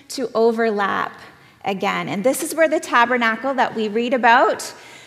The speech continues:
um, in Exodus comes in. The tabernacle was the Lord's tented dwelling place. It's where his physical presence dwelt among the Israelites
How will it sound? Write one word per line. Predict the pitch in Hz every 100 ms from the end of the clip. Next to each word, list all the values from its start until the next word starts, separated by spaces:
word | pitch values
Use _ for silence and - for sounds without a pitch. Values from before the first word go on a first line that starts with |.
| -
um, | 214 202 190
in | - 226
Exodus | 233 247 - 233 220
comes | - 233 208 208
in. | 185 165 170 - - _ _ _ _ -
The | 233 240
tabernacle | 240 247 269 302 220 214 226 254
was | 226 -
the | 226
Lord's | 226 240 233 214 247 - - - - -
tented | - 302 320 302 220 214 220 - - - - -
dwelling | 208 226 226 233 233
place. | 208 - 170
It's | 220 220
where | 254
his | 277 240
physical | - 302 349 339 359
presence | - 240 240 233 - - - - -
dwelt | 226 247 262 294 - 269 254
among | 247 233 226 254 269 - - - -
the | 254 247
Israelites | 254 233 220 202 196 185 - - -